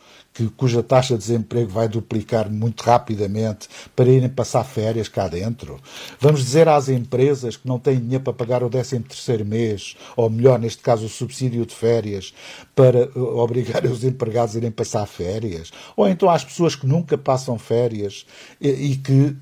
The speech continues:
praticamente, digamos, passarem férias cá dentro, claro, vão passar férias cá dentro,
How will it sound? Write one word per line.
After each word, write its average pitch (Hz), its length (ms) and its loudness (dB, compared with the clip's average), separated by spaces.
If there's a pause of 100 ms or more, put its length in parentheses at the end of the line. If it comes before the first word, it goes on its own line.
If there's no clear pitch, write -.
(140)
praticamente, 127 880 2
digamos, 113 360 -2
passarem 120 420 -2
férias 120 260 0
cá 117 160 -2
dentro, 147 240 -4
claro, 170 380 0
vão 113 160 -4
passar 120 320 -2
férias 120 240 -4
cá 117 220 -4
dentro, 175 240 -6